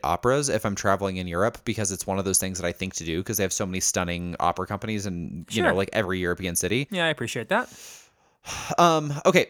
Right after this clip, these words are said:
Speaker 1: finishing up this week, and then we are done with the journal for this episode. July twenty-first, early bus to New York City. You went to Hannah's. You love Inwood. Walked in Fort Tryon Park.
Speaker 2: I do
Speaker 1: Ate
Speaker 2: love
Speaker 1: at
Speaker 2: Inwood.
Speaker 1: cafe. Smoked.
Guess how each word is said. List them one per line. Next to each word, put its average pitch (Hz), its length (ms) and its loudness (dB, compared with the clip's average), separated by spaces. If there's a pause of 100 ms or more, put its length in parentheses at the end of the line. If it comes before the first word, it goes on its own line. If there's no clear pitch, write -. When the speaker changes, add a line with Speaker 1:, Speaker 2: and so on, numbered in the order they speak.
(160)
Speaker 1:
finishing 190 360 2
up 190 120 2
this - 180 4
week, 151 220 0
and 135 120 0
then 120 160 2
we 117 160 2
are 104 140 6
done 127 220 2
with 143 100 -6
the 151 60 -4
journal 127 240 2
for 147 360 0 (100)
this 120 360 2
episode. 95 540 2 (260)
July 123 240 6
twenty-first, 143 800 2 (260)
early 160 280 6
bus 175 280 4
to 196 100 2
New 180 80 2
York 196 220 2
City. 117 460 4
You 107 160 2
went 107 160 2
to - 160 4
Hannah's. 120 560 2
You 107 140 0
love 131 540 6
Inwood. 120 560 4 (400)
Walked 139 680 4
in 117 240 2
Fort 135 440 2
Tryon 110 420 4
Park. - 480 2 (240)
Speaker 2:
I 147 100 0
do 131 100 0
Speaker 1:
Ate 127 60 8
Speaker 2:
love 123 160 6
Speaker 1:
at 120 80 0
Speaker 2:
Inwood. 123 180 6
Speaker 1:
cafe. 156 400 4 (300)
Smoked. - 720 4